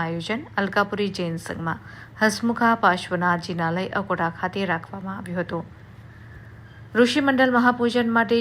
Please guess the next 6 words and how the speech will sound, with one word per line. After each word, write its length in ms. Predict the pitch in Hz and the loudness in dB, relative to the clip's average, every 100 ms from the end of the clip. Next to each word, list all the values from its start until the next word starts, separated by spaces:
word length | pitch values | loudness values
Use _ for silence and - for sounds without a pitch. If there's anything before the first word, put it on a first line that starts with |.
| 208 | 2
જૈન 180 | 196 196 | -2 0
પ્રકાંડ 500 | 190 190 190 190 196 175 | -2 2 4 4 0 0
વિધિકાર 580 | 180 185 170 - 185 185 185 | -4 -2 -6 2 4 4 0
હિતેશભાઈ 720 | 185 165 165 - 170 165 160 | -6 -6 -6 -4 -2 -2 -4
શાહ 240 | - 180 175 - - - - - - - | 0 0 0 -6 -20 -20 -20 -20 -14 -2
તથા 260 | 208 202 | 2 4